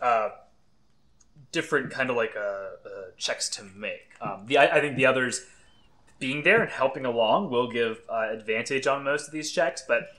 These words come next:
um, sort of how this goes will determine, will be determined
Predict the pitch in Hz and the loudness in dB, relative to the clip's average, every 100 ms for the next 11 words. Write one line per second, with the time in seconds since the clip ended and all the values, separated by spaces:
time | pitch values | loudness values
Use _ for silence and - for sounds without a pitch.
0 | _ 117 110 104 101 - _ _ _ _ | _ -2 0 0 -4 -16 _ _ _ _
1 | - - 127 - 135 127 - 120 110 117 | -6 -2 -2 4 4 4 4 2 2 0
2 | 117 113 113 110 113 110 107 127 131 123 | 2 2 -2 -6 -6 -4 -6 -6 -6 -6
3 | 113 - - 110 107 101 | -10 -12 -10 -10 -10 -16